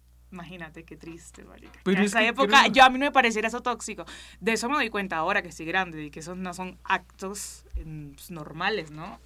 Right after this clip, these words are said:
Speaker 2: Creo que tú te estás yendo por el, o por otro lado en, en, en cuanto a lo rudo. No me refiero a que te golpee ni nada de esas cosas, sino en el sentido de que una mujer se siente más atraída. ¿Por qué? Porque una, una mujer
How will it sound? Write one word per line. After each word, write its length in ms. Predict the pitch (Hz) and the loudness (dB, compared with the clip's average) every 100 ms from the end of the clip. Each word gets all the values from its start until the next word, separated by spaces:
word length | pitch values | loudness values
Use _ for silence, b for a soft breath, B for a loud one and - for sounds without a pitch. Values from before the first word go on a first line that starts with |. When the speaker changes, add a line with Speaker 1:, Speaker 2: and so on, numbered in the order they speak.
| - - _ _ - _ | -20 -20 _ _ -20 _
Speaker 2:
Creo 280 | 170 202 | 0 0
que 120 | 220 262 | 0 -4
tú 140 | 185 | -2
te 80 | 190 | -2
estás 220 | 196 196 | -2 0
yendo 220 | 196 208 | 0 -2
por 180 | 196 143 | -2 -4
el, 260 | 117 117 123 | -4 -6 -8
o 100 | 120 | -8
por 200 | 131 123 | -8 -6
otro 240 | 139 170 | -4 -2
lado 340 | 147 135 147 151 | 0 2 2 0
en, 140 | 127 | -2
en, 280 | 117 117 117 | -4 -4 -6
en 200 | 120 120 | -6 -6
cuanto 400 | 117 117 113 110 | -6 -8 -8 -10
a 40 | |
lo 140 | 110 110 | -8 -8
rudo. 500 | - 127 139 165 160 | -4 -2 0 0 0
No 140 | 135 | 0
me 100 | 143 151 | 0 -2
refiero 380 | 131 110 131 | -4 -6 -4
a 60 | 143 | -4
que 140 | 143 | -4
te 160 | 143 139 | -6 -6
golpee 440 | 120 120 127 131 | -4 -8 -4 -2
ni 160 | 139 135 | 0 -2
nada 200 | 127 135 | -2 -2
de 60 | 143 | -2
esas 200 | 151 - | -4 -6
cosas, 280 | 139 185 170 | -8 -6 -4
sino 180 | 143 | -4
en 80 | 127 | -4
el 140 | 127 117 | -6 -6
sentido 420 | 123 113 135 151 | -8 -4 -2 0
de 120 | 139 | -2
que 200 | - 117 b b b b b b - | -6 -12 b b b b b b -2
una 160 | 147 | 2
mujer 280 | 190 135 151 | 2 0 -4
se 80 | 165 | -6
siente 240 | 151 165 | -6 -4
más 200 | 160 147 | -2 -2
atraída. 580 | 165 160 131 135 151 170 b b b b b b b b b - - _ _ | -4 -6 -4 -4 -4 -6 b b b b b b b b b -20 -20 _ _
¿Por 160 | 165 | 0
qué? 180 | 156 214 | 4 2
Porque 220 | - 156 220 | 2 -4 -2
una, 180 | 381 | -2
una 180 | 233 320 | 2 2
mujer 420 | 339 156 175 214 | 4 2 0 -4